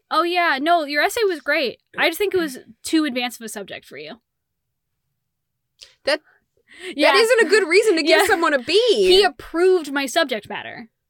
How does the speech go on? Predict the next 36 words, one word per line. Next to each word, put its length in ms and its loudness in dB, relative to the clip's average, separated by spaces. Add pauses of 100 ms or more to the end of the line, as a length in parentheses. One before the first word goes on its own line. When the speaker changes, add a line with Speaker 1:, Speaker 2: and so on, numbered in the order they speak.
Speaker 1:
Like, 180 -4
he 80 0
had 100 0
to 120 -4
approve, 460 -8
like, 360 -4 (240)
the 120 -10
choice, 420 0
and 120 -6
then 100 -6
he 100 -8
had 100 -10
to 100 -6
approve 320 -14
the 80 -6
thesis, 800 -10 (400)
and 140 -6
then 340 -4
we 100 -8
had 140 -8
to 100 -8
write 240 -4
it. 260 -14
So 120 -12
there 100 -6
were 60 -8
two 320 -2
points 400 -8
of 260 -6 (160)
failure 420 -2
there 200 -12
on 60 -16
his 180 -18
part. 240 -18
Yeah. 220 -18 (640)
Speaker 2:
Wow. 560 -6